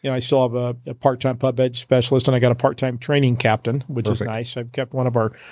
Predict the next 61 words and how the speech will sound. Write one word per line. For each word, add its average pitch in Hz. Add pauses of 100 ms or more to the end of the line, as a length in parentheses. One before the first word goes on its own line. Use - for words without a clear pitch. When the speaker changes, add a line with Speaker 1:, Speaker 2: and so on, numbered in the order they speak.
(320)
Speaker 1:
part-timers 127
that 123
had 123
been 127
a 120 (220)
part-time 123
captain 120
and 117
kept, 110 (320)
kept 120
Captain 127
Hall 123
on, 123
and, 110 (220)
Speaker 2:
Oh, -
wow. 117
Speaker 1:
uh, 110
she's 123
full-time 127
Salt 127
Lake 127
City, 120
and 107
she 113
helps 113
run 117
our 117
academy 113
and 113
our, 107 (440)
a -
lot 117
of 113
our 107
training, 107
and 104
it's -
an 120
essential 135
part 131
of 120
our 123
organization. 120
So 117
I'm, 117
I 120
told 123
the -
boss, 113
"I -
gotta 123
keep 120
her 107
on." 107
Speaker 2:
<laughs> -
Sorry, 113
Speaker 1:
Um, 113
Speaker 2:
she's 117
a 117
Speaker 1:
so, -
Speaker 2:
keeper. 101